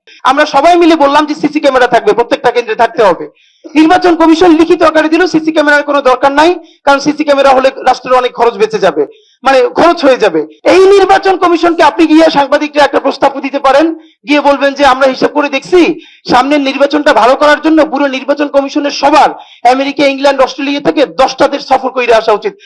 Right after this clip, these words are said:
লাভ দিয়ে উঠে বলবে সঠিক, এটা যাওয়া দরকার। কিন্তু যখনই সিসি ক্যামেরার প্রশ্ন আসছে, তখন তার টাকা লাগবে,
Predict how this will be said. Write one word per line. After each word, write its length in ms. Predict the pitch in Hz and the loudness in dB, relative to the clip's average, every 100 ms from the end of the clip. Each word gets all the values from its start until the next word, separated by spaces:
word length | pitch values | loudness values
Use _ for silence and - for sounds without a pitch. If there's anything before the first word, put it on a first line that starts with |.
| - | -4
লাভ 140 | 294 339 | 0 2
দিয়ে 140 | 330 | 0
উঠে 140 | 330 320 | 0 0
বলবে 200 | 302 285 | -2 -2
সঠিক, 240 | 277 - | -2 -4
এটা 180 | 233 233 | -4 0
যাওয়া 220 | 226 214 190 | 0 0 -2
দরকার। 200 | - 135 _ _ _ _ _ - | -6 -12 _ _ _ _ _ 0
কিন্তু 200 | 311 330 | 2 2
যখনই 400 | 285 277 403 403 | 2 2 2 2
সিসি 260 | - 339 | 0 0
ক্যামেরার 320 | 370 349 349 349 | 0 2 2 0
প্রশ্ন 240 | 330 320 | -2 0
আসছে, 260 | 320 254 302 302 - - | 0 0 0 -2 -6 -4
তখন 200 | - 285 | -2 0
তার 180 | 294 277 | -2 0
টাকা 220 | 254 233 | 2 2
লাগবে, 280 | 190 151 | 0 -2